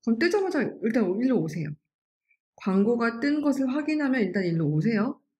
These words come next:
오늘 사용된 앱을 보시고 나서 최근 사용된 앱을 확인하시면 여기에서 여러분들은 "어, 내가 켜지 않았는데 왜 최근 사용된 앱으로 되어 있지?"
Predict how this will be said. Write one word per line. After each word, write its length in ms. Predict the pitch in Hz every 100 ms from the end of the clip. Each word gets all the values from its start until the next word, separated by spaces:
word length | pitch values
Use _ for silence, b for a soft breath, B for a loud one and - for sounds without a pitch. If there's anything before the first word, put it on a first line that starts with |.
| _ _
오늘 340 | - 190 247 269
사용된 380 | 277 254 247 156
앱을 280 | 156 180
보시고 340 | - 147 175 175
나서 480 | 147 151 233 170 B B B _ _
최근 560 | - 339 330 339 359
사용된 600 | 349 320 330 311 208 254 -
앱을 480 | 165 170 170 254 - _ -
확인하시면 800 | 311 320 233 220 196 233 151 - b b _ -
여기에서 680 | 175 180 233 160 151 160
여러분들은 680 | 135 151 147 147 160 254 339 B B B -
"어, 140 | 240
내가 400 | 220 180 254 254 - _
켜지 320 | - 349 359
않았는데 460 | 294 196 202 190 185
왜 140 | 170
최근 320 | 170 320 349 330
사용된 440 | 311 311 277 170
앱으로 220 | 151 170
되어 280 | 170 156 151
있지?" 540 | 135 _ - 269 330